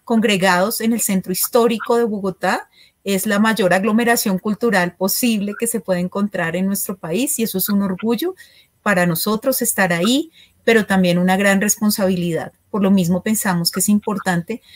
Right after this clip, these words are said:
comunicarnos lo que hacemos y asociarnos y aliarnos, que es también, eh, una de las ideas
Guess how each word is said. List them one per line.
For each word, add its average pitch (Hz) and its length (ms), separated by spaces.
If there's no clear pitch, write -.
comunicarnos 226 1000
lo 247 140
que - 120
hacemos 214 600
y 240 120
asociarnos 196 880
y 226 40
aliarnos, 175 640
que - 100
es - 140
también, 208 580
eh, 196 260
una 196 280
de 196 80
las 196 400
ideas 190 560